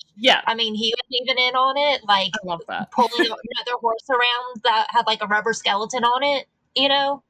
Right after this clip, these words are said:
Speaker 2: Like,
Speaker 1: That was cool.
Speaker 2: they,
Speaker 1: It's
Speaker 2: they
Speaker 1: really
Speaker 2: pulled out
Speaker 1: cool.
Speaker 2: all the stops.
Speaker 1: Yeah, they really went all out. Sam Raimi's like, "We're gonna go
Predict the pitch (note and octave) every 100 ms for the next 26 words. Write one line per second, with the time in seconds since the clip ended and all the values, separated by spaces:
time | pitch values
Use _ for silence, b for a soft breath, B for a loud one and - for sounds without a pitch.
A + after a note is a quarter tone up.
0 | - G#3+ G3+ - _ _ B B B B
1 | B B B - C#3+ E3+ - A3 C4+ C#4+
2 | C4 C4+ C4+ C#4+ D4+ B3+ C4 A#3 C4 D4
3 | - _ A5+ B5+ B5 - - - _ _
4 | _ B B F#3+ G#3 A3 F#3+ D#3 D#3+ G3+
5 | B3 G#4 D4+ A3 F3+ F3 E3 C#3 - -
6 | A#3 A3 G#3 G#3 F#3 D3+ E3+ F3 G#3 F#3
7 | E3+ E3+